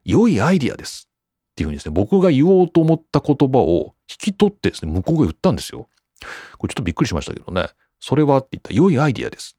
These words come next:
また、聞き手のストーリー、聞き手のライフ、聞き手のパスポート、聞き手のアドベンチャーなど、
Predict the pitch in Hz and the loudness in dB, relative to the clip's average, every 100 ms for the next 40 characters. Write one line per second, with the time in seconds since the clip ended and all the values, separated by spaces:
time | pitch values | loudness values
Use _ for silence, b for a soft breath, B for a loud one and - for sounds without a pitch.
0 | _ 101 113 165 - _ - - - 156 | _ -4 0 -2 -4 _ -20 -18 -4 -2
1 | 147 - 139 82 - _ _ - 120 139 | -2 2 2 2 -4 _ _ -10 -4 0
2 | 135 120 104 135 85 - - _ _ - | 2 2 2 2 0 -4 -12 _ _ -12
3 | 123 165 160 147 139 127 - - 143 - | -6 -2 0 0 2 0 0 0 0 0
4 | - _ _ _ - 147 180 151 143 139 | -8 _ _ _ -8 -2 0 2 4 2
5 | 160 135 - - 95 - | 2 0 -2 -4 -4 -4